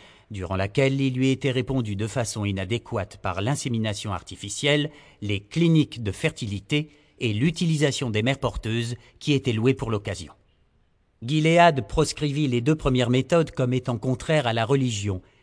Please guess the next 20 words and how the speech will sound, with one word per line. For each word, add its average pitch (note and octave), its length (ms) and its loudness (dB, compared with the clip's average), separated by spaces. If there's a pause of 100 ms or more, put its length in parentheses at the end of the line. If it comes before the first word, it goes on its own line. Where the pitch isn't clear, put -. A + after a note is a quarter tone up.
(200)
mais B2+ 120 2
légitima D#3+ 800 0
et A#2+ 100 0
renforça D#3+ 460 0
la C3+ 120 2
troisième, G2 600 -4 (300)
considérée D#3+ 800 2
comme D3 180 4
ayant C#3 280 4
des B2+ 160 2
précédents C3 580 0
bibliques. G2 640 -6 (960)
La C3 160 4
polygamie D#3 580 2
séquentielle C#3+ 800 0
courante A2 600 -4
dans G#2+ 100 -2
la G2+ 140 -2
période B2 440 0
pré-gileadienne C3 960 0